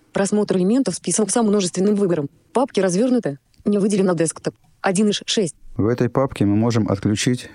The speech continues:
Speaker 2: группировку. Нажмем Applications.
Speaker 1: Контекст.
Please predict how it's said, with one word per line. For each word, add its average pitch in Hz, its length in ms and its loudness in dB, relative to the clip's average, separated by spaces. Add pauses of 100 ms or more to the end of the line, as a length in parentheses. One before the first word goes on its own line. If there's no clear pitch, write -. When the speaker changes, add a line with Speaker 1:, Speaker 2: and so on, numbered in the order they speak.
Speaker 2:
группировку. 98 800 0 (440)
Нажмем 113 360 2
Applications. 107 840 -2 (280)
Speaker 1:
Контекст. - 580 -2